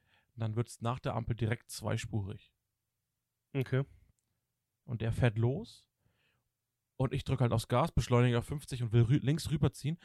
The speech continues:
Speaker 1: Und der fährt und beschleunigt auf siebzig, bremst dann ab und
Speaker 2: Hä?
Speaker 1: zieht zehn Zentimeter vor mir rein. Und dann beschimpft er mich noch durch die Rückscheibe und zeigt meinen Mittelfinger.
Speaker 2: Sehr gut.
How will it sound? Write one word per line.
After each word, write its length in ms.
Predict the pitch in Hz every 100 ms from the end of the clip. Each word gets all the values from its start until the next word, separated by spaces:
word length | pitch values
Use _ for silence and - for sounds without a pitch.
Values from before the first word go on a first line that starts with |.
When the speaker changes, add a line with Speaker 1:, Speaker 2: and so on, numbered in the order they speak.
| 165 113
Speaker 1:
Und 160 | 113 127
der 120 | 139
fährt 640 | - - 175 165 214 - _ _ _
und 160 | - 123
beschleunigt 560 | 123 - 135 175 185 -
auf 140 | 117
siebzig, 760 | - 208 - - 233 269 - _ _ _ -
bremst 400 | 127 175 214 -
dann 160 | 160 -
ab 200 | - - - - _ _ _ _ _ _ _ _ _ _ _ _ _ _ _
und 140 | 139 123
Speaker 2:
Hä? 100 | 127
Speaker 1:
zieht 220 | 120 -
zehn 320 | - 165 180
Zentimeter 420 | 170 160 143 139
vor 180 | - 123
mir 160 | 120 101
rein. 300 | 101 104 - _ _ _ _ _ _ _ _ _ _ _ _ _
Und 140 | 131
dann 180 | 147 151
beschimpft 360 | - - 165 -
er 60 |
mich 140 | 127 123
noch 120 | 120
durch 160 | 127 -
die 80 | 120
Rückscheibe 420 | 123 - 104 110
und 100 | -
zeigt 160 | 117
meinen 120 | 113 107
Mittelfinger. 500 | 104 101 104 - - _ _ _ _ _ _ _ _ _ _ _ _ _ _ 143
Speaker 2:
Sehr 300 | - 120 113
gut. 320 | 123 123